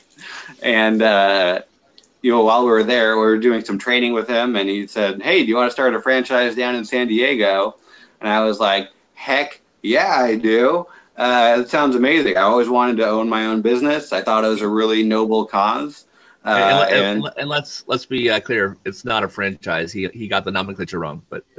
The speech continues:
Speaker 2: that's fine. You know.
Speaker 1: So you got, oh,
Speaker 2: Yeah.
Speaker 1: is it really?
Speaker 2: Yeah. It's, well, no, you don't have a franchise. You don't, you don't pay franchise fees. You're a, you're a dealer. You own your own business. That is, uh,
Speaker 1: Oh, okay. Cool.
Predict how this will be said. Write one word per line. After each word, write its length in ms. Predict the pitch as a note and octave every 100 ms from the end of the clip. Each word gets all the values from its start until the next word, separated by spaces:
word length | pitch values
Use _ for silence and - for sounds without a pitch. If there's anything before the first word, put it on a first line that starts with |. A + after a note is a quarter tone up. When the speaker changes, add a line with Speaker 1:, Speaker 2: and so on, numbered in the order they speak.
| - -
Speaker 2:
that's 200 | - G2
fine. 220 | - F2+ F#2 _ - _ _
You 80 | E2+
know. 60 | - _ _
Speaker 1:
So 120 | C3+ C3
you 100 | B2+
got, 160 | C#3+
oh, 220 | C#3+ B2+
Speaker 2:
Yeah. 80 | A2+
Speaker 1:
is 80 | A2
it 40 |
really? 400 | G2+ A2 C#3+ D#3 - _ _ _
Speaker 2:
Yeah. 180 | - G#2+
It's, 100 | C3
well, 160 | F#3 F3+
no, 100 | C3+
you 120 | A#2+
don't 120 | A#2+
have 80 | D#2+
a 60 |
franchise. 400 | A2+ B2 - F2
You 60 | G2
don't, 100 | G2 -
you 100 | -
don't 140 | G2 -
pay 140 | G2+
franchise 420 | G2 G#2+ F#2+ F2
fees. 340 | - F2 F2+ F#2
You're 180 | F#2
a, 200 | F2 F2 - _ _
you're 140 | G#2
a 80 | A2
dealer. 240 | A#2 - -
You 160 | E2+
own 80 | G2
your 100 | F#2+
own 180 | G2 G2 -
business. 360 | A2 - - -
That 120 | F#2
is, 320 | F2+ G2 -
uh, 180 | F#2+ F#2 D3+
Speaker 1:
Oh, 260 | F3 E3
okay. 420 | G3 B2+ A#2+ - - _ _
Cool. 500 | E3 G3 G2+ -